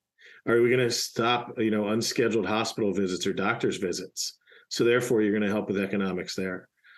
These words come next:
So it's not just the cost of the drug that is, you know, being reimbursed. What are the health economics going outward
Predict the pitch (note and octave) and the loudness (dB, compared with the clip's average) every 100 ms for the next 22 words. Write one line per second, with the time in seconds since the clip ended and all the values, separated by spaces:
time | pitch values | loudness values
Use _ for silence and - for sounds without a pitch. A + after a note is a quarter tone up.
0 | - - D3 C#3 F#3 G#3 A2+ G2+ A2+ A#2+ | -14 0 2 4 2 2 0 0 2 4
1 | B2+ - - - A2 - A#2 G#2+ G2 - | 2 -2 -6 -8 -10 -6 0 0 0 -2
2 | G#2+ A2 A2 - - G#2 F2 F2+ F2 G2 | 0 0 0 -4 -2 -2 0 -2 0 2
3 | B2 C3 G2+ F#2+ F#2 F#2+ - - _ - | 4 4 2 0 -2 -6 -12 -20 _ 0
4 | A2 G#2 G#2 G2 F#2+ F#2 - - - G2+ | 2 4 4 4 2 0 -4 -4 0 0
5 | F#2+ F2 E2+ _ _ _ - A2+ G2+ G2+ | 0 -2 -4 _ _ _ 2 4 4 2
6 | F#2 F2+ B2+ D3+ G2 G2 - - _ - | 0 0 2 2 2 -2 -6 -10 _ -20
7 | _ - E3 G3 B2 C3 C3 A#2+ A2 G#2 | _ 2 4 4 4 2 2 2 2 2
8 | G#2 G2 - G2+ F#2 F2+ F#2+ G2+ A#2+ A2+ | 0 -2 0 0 0 -2 0 0 0 0
9 | F2+ F2 | 0 -2